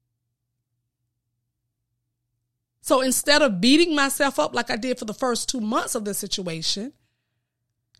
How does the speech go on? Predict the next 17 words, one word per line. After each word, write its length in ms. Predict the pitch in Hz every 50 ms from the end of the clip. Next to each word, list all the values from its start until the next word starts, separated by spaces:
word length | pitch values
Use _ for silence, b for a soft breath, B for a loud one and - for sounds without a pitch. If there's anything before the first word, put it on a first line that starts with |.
| _ _ _
I 280 | - 254 330 415 466 440
literally 480 | 359 277 247 262 320 370 381 370 370 370
relinquished 640 | 320 359 359 349 359 392 453 453 415 - - - -
it 120 | 233 233
and 100 | 262 254
said, 140 | - 262 262
"You 100 | 254 285
know 120 | 320 339 349
what? 380 | 370 370 381 359 - - - _
It 180 | - 277 339 359
is 260 | 330 294 302 285 269
what 120 | 277 277
it 80 | 285 285
is. 240 | 339 370 302 214 -
What 140 | 240 240
happens, 340 | 247 269 269 269 - 254 247
happens." 640 | - 285 302 285 269 - 156 151 151 165 - - -